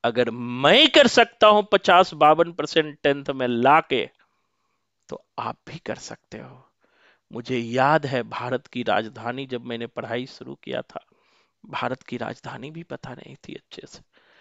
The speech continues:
भारत के प्रधानमंत्री कौन है, राष्ट्रपति कौन है, उपराष्ट्रपति कौन है, ये भी पता नहीं था। लेकिन अध्ययन के साथ लगातार मेहनत करके हर चीज को सीख लिया,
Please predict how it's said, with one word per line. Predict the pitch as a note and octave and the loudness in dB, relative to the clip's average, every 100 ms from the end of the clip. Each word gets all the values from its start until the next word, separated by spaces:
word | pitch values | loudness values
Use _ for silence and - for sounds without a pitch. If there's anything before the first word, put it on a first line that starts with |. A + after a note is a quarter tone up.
| _ _ - | _ _ -12
भारत | A#2 A#2+ | -6 -6
के | - | -8
प्रधानमंत्री | A2+ B2 A#2 C3+ E3 D#3 D3 D#3 E3 | -12 -10 -8 -6 -6 -8 -10 -10 -10
कौन | C3+ B2+ B2 | -8 -10 -10
है, | A#2+ A2+ | -10 -6
राष्ट्रपति | A#2+ A#2+ - - C3 D3+ | -2 -2 -4 -10 -12 -10
कौन | E3+ B2+ B2 B2 | -12 -10 -10 -10
है, | - | -14
उपराष्ट्रपति | C3 - B2 C#3 - E3+ - F#3+ | -14 -6 -6 -6 -10 -18 -14 -16
कौन | - C#3 C#3 | -16 -16 -14
है, | |
ये | C3 D#3+ | -12 -12
भी | G3+ | -12
पता | F#3+ - - | -14 -14 -16
नहीं | - | -20
था। | - _ _ _ _ _ _ - | -20 _ _ _ _ _ _ -8
लेकिन | B2+ - A2 _ - | -8 -6 -12 _ -8
अध्ययन | C3 - B2 D3+ | -8 -10 -12 -10
के | D3 A#2+ | -8 -10
साथ | - - A#2+ A#2+ - | -10 -12 -6 -6 -6
लगातार | A#2+ A#2 A#2+ A2+ _ - F3+ G#3+ E3+ | -6 -6 -4 -8 _ -2 0 0 -4
मेहनत | A#2+ B2 A#2 | -10 -10 -12
करके | - A#2 - A#2 - - _ - | -12 -14 -12 -14 -14 -20 _ -16
हर | C3 | -14
चीज | C3 - - A3+ G#3+ | -14 -14 -10 -10 -10
को | - - | -12 -14
सीख | - - - A#3 A#3+ D3+ | -12 -14 -6 -4 -2 0
लिया, | A#2+ A#2+ - | -2 -2 -8